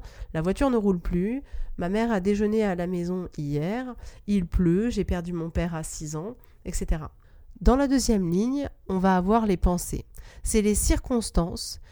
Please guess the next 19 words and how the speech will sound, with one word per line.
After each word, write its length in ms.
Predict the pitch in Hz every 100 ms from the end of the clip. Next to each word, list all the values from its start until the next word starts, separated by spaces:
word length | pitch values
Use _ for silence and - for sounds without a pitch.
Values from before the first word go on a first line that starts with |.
| -
qui 160 | - 220
vont 160 | 220 226
déclencher 480 | 277 233 220 -
en 80 | 233
nous 160 | 214 247
des 120 | 185
pensées. 480 | - 175 - - - - - -
Les 120 | 196
pensées 320 | 214 262 277 294
ne 120 | 220
sont 260 | - 175
pas 240 | 160 294 294
la 120 | 190
vérité, 440 | 185 190 185 247
contrairement 720 | - 294 285 - 208 196 254 240
à 60 |
ce 100 | -
qu'on 160 | 180 165
pense. 340 | - - -